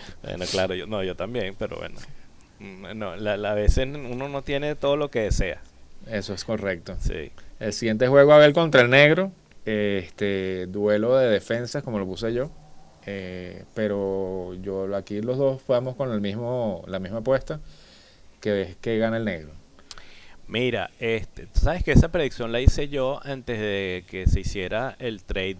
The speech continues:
Speaker 1: blockbuster, así que
Speaker 2: Claro.
Speaker 1: tú sabes que yo voy a cambiar esa predicción y voy a decir que con los jugadores que yo le di a Abel, ahora va a ganar Abel.
Speaker 2: Bueno,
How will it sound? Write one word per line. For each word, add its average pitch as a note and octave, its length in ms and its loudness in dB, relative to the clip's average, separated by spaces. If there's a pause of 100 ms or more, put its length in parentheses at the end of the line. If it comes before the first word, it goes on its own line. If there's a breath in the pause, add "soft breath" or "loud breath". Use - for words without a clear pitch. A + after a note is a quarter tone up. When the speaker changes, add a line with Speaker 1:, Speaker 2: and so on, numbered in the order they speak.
Speaker 1:
blockbuster, G2 640 -4 (160)
así - 380 -4 (120)
que C3 300 -6 (200)
Speaker 2:
Claro. G2 520 2 (480 soft breath)
Speaker 1:
tú A2 140 -12
sabes B2+ 280 -2
que D#3+ 240 -4 (100)
yo G2+ 180 -8
voy G2+ 160 -2
a A#2 80 -2
cambiar G2 560 -4 (240)
esa A2 240 -2
predicción B2 520 -6
y A#2 60 -8
voy G#2+ 120 -4
a A2+ 40 0
decir A#2 260 6
que G2 160 -6
con G2+ 160 -8
los F#2 120 -6
jugadores G2+ 320 -4
que C3+ 80 -4
yo A#2+ 80 -2
le A#2 120 0
di C3 300 -2 (140)
a B2+ 140 -4
Abel, A2+ 360 -2
ahora F2 240 -8
va F2+ 60 -4
a - 20 -4
ganar G2 240 -4
Abel. C3 300 -6 (1500)
Speaker 2:
Bueno, F#2 360 -8